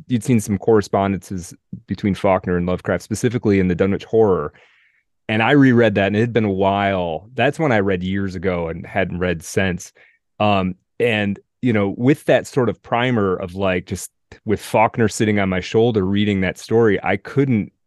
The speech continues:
I, I couldn't stop seeing the <laughs> correspondences, honestly. Like, it, it feels like, uh, a F-, a Faulkner piece almost, right? And, and could you talk a little bit about how those two, you know,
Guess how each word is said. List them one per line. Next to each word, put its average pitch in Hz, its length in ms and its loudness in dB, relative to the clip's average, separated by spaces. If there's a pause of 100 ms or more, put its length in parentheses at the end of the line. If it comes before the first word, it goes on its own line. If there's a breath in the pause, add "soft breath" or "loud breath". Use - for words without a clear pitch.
(460)
I, 104 200 0 (440)
I 117 140 0
couldn't 147 360 -2
stop - 580 -2 (220)
seeing 92 400 -6 (140)
the 110 60 -2
<laughs> - 20 -4
correspondences, - 1200 -4
honestly. 120 640 -4
Like, 123 200 0
it, 131 140 0 (360 loud breath)
it 147 220 0
feels 117 800 0
like, 101 380 -2 (580 soft breath)
uh, 101 380 0 (240)
a 110 40 2
F-, - 300 -6 (120)
a 113 60 0
Faulkner 127 520 2
piece - 600 -6 (180)
almost, 139 920 2
right? 113 300 2
And, 135 120 2
and 139 200 -2
could 147 140 -4
you 185 80 -2
talk 175 280 0
a 202 60 0
little 180 200 0
bit 185 140 0
about 160 300 2
how 143 160 -2
those 147 240 -2
two, 147 340 -4
you 135 140 2
know, 107 420 0